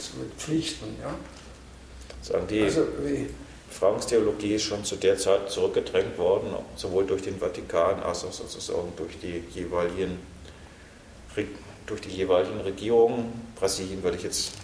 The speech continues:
Speaker 2: sozusagen etwa, etwas anders sehen.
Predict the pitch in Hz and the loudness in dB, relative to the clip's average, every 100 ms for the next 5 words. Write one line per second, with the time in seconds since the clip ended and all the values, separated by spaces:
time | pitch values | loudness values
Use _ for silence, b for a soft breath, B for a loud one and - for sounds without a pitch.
0 | - - - - 90 90 - - - - | -14 -14 -4 0 0 -2 -6 -8 -8 -18
1 | - - - - - - - 92 - 92 | -20 -20 -18 -18 -18 -14 -4 -2 -2 -2
2 | 113 113 - - 92 87 101 123 - | 0 0 -2 -6 -2 0 0 -2 -10